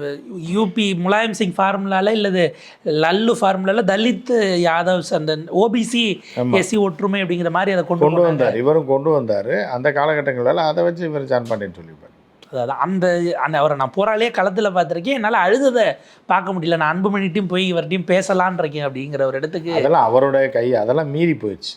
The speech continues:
Speaker 2: அதெல்லாம் மீறி எங்கேயோ போச்சு. ஏன்னா இது பெண்கள் சண்டை, பெண்கள் எப்போ உள்ள புகுந்தாயினோ அந்த குடும்பம் நாசமாயிரும். அதை எல்லா பெண்களையும் நம்ம சொல்லலை. உடனே எல்லா பெண்கள் பூந்தாலே அப்படின்ற மாதிரி, ஆமை பூந்தது மாதிரி அப்படி சொல்லலை. ஒரு சில பெண்கள் பூர வரைக்கும் குடும்பம் நல்லா இருக்கும்.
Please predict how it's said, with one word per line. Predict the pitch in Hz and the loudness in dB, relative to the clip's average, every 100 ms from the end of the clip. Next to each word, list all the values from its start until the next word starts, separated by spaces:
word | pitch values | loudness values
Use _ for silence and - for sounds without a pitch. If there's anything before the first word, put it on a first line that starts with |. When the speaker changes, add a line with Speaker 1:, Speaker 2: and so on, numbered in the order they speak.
| _ _ _ - | _ _ _ -20
Speaker 2:
அதெல்லாம் | 90 107 156 | -12 -2 -2
மீறி | 151 160 156 | 0 -2 0
எங்கேயோ | 135 147 | 0 0
போச்சு. | 123 113 | 0 0
ஏன்னா | 139 143 | 2 2
இது | 127 | 0
பெண்கள் | 156 180 202 202 | 0 0 2 0
சண்டை, | - 139 135 135 123 - - - - _ | 2 0 4 4 4 -2 -20 -20 -20 _
பெண்கள் | - 196 254 240 214 | 2 4 6 6 6
எப்போ | 156 170 | 4 4
உள்ள | 151 147 | 4 4
புகுந்தாயினோ | 139 127 123 110 98 104 - | 0 -2 0 0 -2 -8 -10
அந்த | 117 | -8
குடும்பம் | 110 131 139 117 | -6 -4 -4 -4
நாசமாயிரும். | 104 95 95 82 82 - | -6 -8 -12 -14 -16 -2
அதை | 120 127 | 2 4
எல்லா | 117 135 147 | 6 4 4
பெண்களையும் | 135 135 127 107 | 0 0 0 0
நம்ம | 90 | -4
சொல்லலை. | 95 90 - | -8 -8 -6
உடனே | 101 107 | -4 -2
எல்லா | 104 110 | 0 -2
பெண்கள் | 107 107 113 113 | -2 -4 -2 -2
பூந்தாலே | 98 107 107 110 113 | -2 -6 2 4 4
அப்படின்ற | 98 101 101 98 | 0 -8 -8 -4
மாதிரி, | 107 104 | -2 -2
ஆமை | 110 98 | -2 -4
பூந்தது | 101 98 98 | -6 -6 -6
மாதிரி | 101 98 - - - _ | -6 -8 -14 -20 -20 _
அப்படி | 85 135 143 | -12 -10 -2
சொல்லலை. | 117 101 - | -2 -2 -4
ஒரு | 123 147 | -2 0
சில | 143 127 | 0 0
பெண்கள் | - 120 110 92 _ _ _ _ _ _ _ _ _ - | 0 -6 -6 -12 _ _ _ _ _ _ _ _ _ 2
பூர | 160 | 4
வரைக்கும் | 160 175 143 | 6 4 2
குடும்பம் | 165 170 135 | 2 2 2
நல்லா | 123 131 | 2 2
இருக்கும். | 104 87 | 2 -4